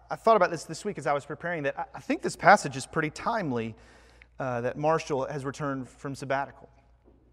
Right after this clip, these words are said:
So I wanna spend a few moments giving a charge to you, Marshall, and then, uh, and then bring you guys back in. So you guys can tune out for a minute. Um, kidding. Uh, so Marshall, as, as we look at this passage,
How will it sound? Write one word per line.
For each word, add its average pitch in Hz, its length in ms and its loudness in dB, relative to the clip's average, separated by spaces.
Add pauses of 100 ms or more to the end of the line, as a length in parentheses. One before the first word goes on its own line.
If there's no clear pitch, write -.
(960)
So 175 100 4
I 175 60 8
wanna 208 160 4
spend 202 220 2
a 170 40 -4
few 214 220 0
moments 196 500 2 (220)
giving 160 240 -2
a - 20 0
charge 160 640 0 (440)
to 165 100 -4
you, 156 160 -2
Marshall, 147 480 -2 (360)
and 139 160 -8
then, 139 380 -4 (180)
uh, 127 280 -8 (800)
and 135 120 -10
then 120 260 -8
bring 147 180 -4
you 131 80 -4
guys 120 240 0
back 120 240 -4
in. 110 160 -8
So 139 100 -10
you 170 80 -6
guys 151 220 2
can 123 100 -12
tune 107 200 -14
out 101 140 -14
for 113 60 -16
a 110 40 -16
minute. 101 200 -18 (560)
Um, 110 240 0 (380)
kidding. 143 280 4 (840)
Uh, 107 320 2 (1300)
so - 180 0
Marshall, 170 420 6
as, 147 140 0
as 165 140 -2
we 175 80 4
look 196 200 8
at 180 60 4
this 156 140 0
passage, 147 600 8